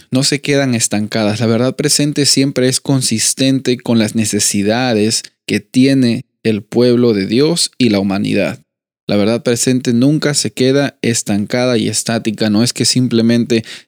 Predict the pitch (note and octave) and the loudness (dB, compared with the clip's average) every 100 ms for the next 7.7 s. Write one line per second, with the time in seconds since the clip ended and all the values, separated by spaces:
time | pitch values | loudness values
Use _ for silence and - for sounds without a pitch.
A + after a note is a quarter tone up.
0 | - C3+ C#3+ D3+ C3 - D#3 - B2 A2+ | -4 -4 0 0 2 0 0 0 2 4
1 | A#2 B2+ B2 - - D#3 F3+ - B2+ A#2+ | 4 2 0 -4 0 2 2 0 0 2
2 | A#2 B2+ B2 A#2+ - G#2+ A#2 A2 A2 C#3 | 2 2 0 -4 0 2 4 2 0 2
3 | E3 F3+ - A#2+ A#2 C3 - G#2+ A2+ A#2 | 4 2 2 -2 0 -2 -2 -2 -2 -2
4 | A#2 A#2+ B2 - F#2+ G#2 A#2+ A#2 A2 A2 | 0 0 0 -4 -6 -2 2 2 2 -2
5 | F#2+ F2+ - - _ _ _ _ _ _ | -4 -6 -6 -10 _ _ _ _ _ _
6 | _ - - C3+ C3 C3 B2+ B2 D3+ E3+ | _ -10 -2 0 2 2 2 2 0 2
7 | E3+ D#3 E3 D3 D3 D3 | 0 2 0 0 0 0